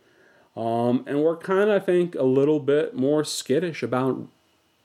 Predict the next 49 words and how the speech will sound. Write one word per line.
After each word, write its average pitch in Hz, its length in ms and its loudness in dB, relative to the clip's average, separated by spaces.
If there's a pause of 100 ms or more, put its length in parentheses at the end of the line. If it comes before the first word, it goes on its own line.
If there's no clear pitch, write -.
(220)
being 127 200 -2
around 139 300 -2
other 135 180 -2
people 147 380 -4
because 117 360 0
we 147 120 2
realize 151 680 2 (880)
people 120 280 -10
suck. 151 520 -2 (100)
<laughs> - 20 -20 (1600)
That's 202 180 -2
not 220 120 0
to 202 60 -10
say 220 180 2
I 202 40 2
don't 202 180 2
love 202 320 0
people. 156 400 2
I 165 120 2
do. 175 240 2
I, 139 120 0
lo-, 170 140 4
I 185 120 0
love, 190 360 2
I 175 100 -2
love 180 300 2
people 180 220 2
with 165 120 0
the 160 80 -4
love 170 280 2
of 160 80 2
Jesus. 151 520 -2 (400)
But - 100 -6
we 110 140 -2
realize 160 420 0
there's 156 240 0
some 165 160 -2
people 165 280 -2
that 156 180 -2
we 139 100 2
wanna 143 300 2
love 143 260 0
with 139 100 0
the 139 80 0
love 135 200 2
of 127 140 -4
Jesus 131 340 0
from 120 180 -2
afar. 107 320 -2